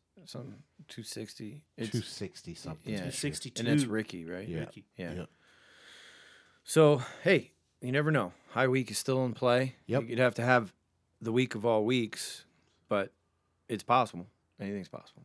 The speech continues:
Speaker 2: Absolutely.
Speaker 1: So, um, thanks for your honesty, Dave.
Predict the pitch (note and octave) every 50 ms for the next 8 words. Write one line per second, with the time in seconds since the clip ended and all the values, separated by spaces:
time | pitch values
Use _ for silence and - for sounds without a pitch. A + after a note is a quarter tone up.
0 | _ - F2 F2 F#2 F2 - - F2+ F#2+ B2 C3 G2+ F2 F2 - _ _ _ _
1 | _ - - - E2 D#2+ D#2 D#2 - _ _ _ - F#2+ F#2+ F#2 F2+ F2+ - -
2 | E3+ G3+ A3+ G#3 - - - - C3+ G#2+ G2+ G#2+ A2 - - G#2 G#2 G2 - _
3 | _ _ - G#2+ G#2+ A2 A2 G#2+